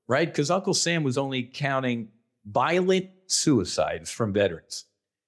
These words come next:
How do most veterans take their own life? When they actually dug into the numbers and talked to humans? "Oh, no, he drank himself to death." Or, "No, he, he, that was drugs." It was, so they came out and said the number is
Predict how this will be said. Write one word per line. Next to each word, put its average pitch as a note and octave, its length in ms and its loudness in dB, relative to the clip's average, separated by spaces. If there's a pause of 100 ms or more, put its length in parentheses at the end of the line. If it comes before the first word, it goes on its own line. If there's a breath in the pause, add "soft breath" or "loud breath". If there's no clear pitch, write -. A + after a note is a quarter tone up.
How C4+ 160 2
do D4+ 120 6
most C3+ 560 2
veterans F#2+ 400 0
take G2+ 240 -4
their G2 100 -6
own F2 140 -4
life? - 320 -8
When A#2 140 4
they B2+ 120 4
actually B2+ 320 0
dug A#2+ 280 2
into C#3+ 200 2
the C#3 120 -6
numbers C#3+ 360 0
and G2 100 -6
talked - 400 -2
to B2+ 120 0
humans? C3 580 -2 (1200)
"Oh, B2+ 220 0
no, C#3+ 180 2
he C#3+ 200 0
drank E3+ 420 -2
himself F#2+ 520 0
to - 80 -10
death." D#2+ 340 -6
Or, A#2 180 2
"No, C#3+ 200 0
he, F3 380 2
he, C3+ 180 0
that D#3+ 280 0
was F#3+ 120 0
drugs." G2+ 520 -2
It B2 60 4
was, B2 140 -4 (320)
so G3 600 2 (560)
they F3 240 2
came A3 260 0
out E3 360 0
and C3+ 120 -6
said D3+ 240 0
the C#3 80 0
number C#3+ 360 0
is B2 280 0